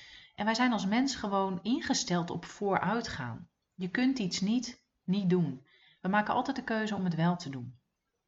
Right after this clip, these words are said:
Al is het maar de keuze om dus niet van die klif af te springen en stil te blijven staan. Maar we maken altijd wel een keuze. Ehm, dus het is, weet je, het is denk ik niet,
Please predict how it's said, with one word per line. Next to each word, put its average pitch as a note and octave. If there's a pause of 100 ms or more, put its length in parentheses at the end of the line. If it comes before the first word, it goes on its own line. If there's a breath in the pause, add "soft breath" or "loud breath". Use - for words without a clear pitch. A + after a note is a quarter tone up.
(1080)
Al A#3
is C4
het B3+
maar A#3
de A3
keuze A3+
om G#3+ (160 loud breath)
dus G3
niet C4+
van A3
die G#3+
klif C4
af E3+
te -
springen C3+ (220 loud breath)
en G#3
stil B3+
te G#3+
blijven B2+
staan. - (260 loud breath)
Maar F#3+
we G#3+
maken A3
altijd A3+
wel G#3
een F3+
keuze. F#3 (1000 loud breath)
Ehm, F#3
dus G#3+
het A#3
is, B3+ (420)
weet G#3+
je, B3+
het B3+
is B3
denk A3+
ik A3+
niet, A#3